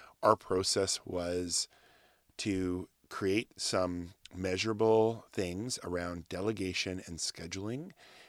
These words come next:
And so we had a few things that we realized we all are very bad at delegating, but then we <laughs> created this, like, fun calendar point system, which was giving us credits. So we got a positive credit every time you took your spouse on a date. You got a positive credit every time you took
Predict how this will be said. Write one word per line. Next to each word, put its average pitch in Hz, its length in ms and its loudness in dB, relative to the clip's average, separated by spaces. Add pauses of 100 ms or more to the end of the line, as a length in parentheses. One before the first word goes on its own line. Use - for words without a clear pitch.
And 95 140 -6
so 98 140 2
we 90 120 0
had 95 120 -2
a 87 60 -2
few 98 220 -4
things 95 300 -4
that 90 60 -4
we 87 140 -6
realized 87 380 -4
we 85 120 -8
all 85 160 -8
are 82 60 -8
very 85 480 -8
bad 85 260 -10
at - 100 -16
delegating, 98 680 -12 (340)
but 95 120 -4
then 98 200 -2
we 104 140 0
<laughs> - 120 -12
created 127 300 0
this, - 340 0
like, 95 240 0
fun 90 440 -6
calendar 95 500 -6
point - 340 -10
system, 123 540 -6 (400)
which 101 260 -2
was 95 540 2
giving 107 320 0
us 127 160 0
credits. - 560 -4 (260)
So - 160 4
we 101 220 2
got 104 320 4
a - 60 -4
positive 117 500 2
credit 107 380 0
every 101 220 -2
time 104 240 0
you 98 60 -4
took - 220 -8
your 98 80 -6
spouse 90 320 -4
on 92 80 -4
a 90 60 -4
date. 85 380 -8 (440)
You - 100 -8
got 101 120 4
a 90 40 0
positive 101 440 0
credit 107 300 2
every 104 160 0
time 110 180 -2
you 104 80 -2
took - 320 -4